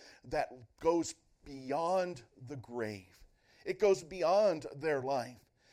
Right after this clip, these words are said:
It is something that imprints upon the heart and the mind of those who have received that love, and it is something in which the stories tell.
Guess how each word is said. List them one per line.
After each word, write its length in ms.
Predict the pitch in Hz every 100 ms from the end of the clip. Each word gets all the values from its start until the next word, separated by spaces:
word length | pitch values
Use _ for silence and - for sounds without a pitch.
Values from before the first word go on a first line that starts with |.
| -
It 120 | 196
is 120 | 196
something 460 | - 214 208 190 175
that 200 | 180 180
imprints 580 | 185 175 - 220 214 -
upon 340 | - - 175
the 100 | 151
heart 580 | 127 - 208 170 139 - - - -
and 180 | 170
the 80 | 147
mind 760 | 139 139 160 196 196 180 160 - - -
of 200 | - 135
those 320 | 151 180 175
who 120 | - 156
have 160 | 147
received 640 | 131 - - 190 202 175 147
that 240 | 151 123
love, 400 | 135 185 170 139 - - 156
and 100 | 160
it 120 | 135
is 100 | 127
something 480 | - 175 202 175 185
in 120 | 139
which 200 | 143 -
the 100 | 123
stories 640 | - - 135 123 135 135
tell. 380 | - 107 - -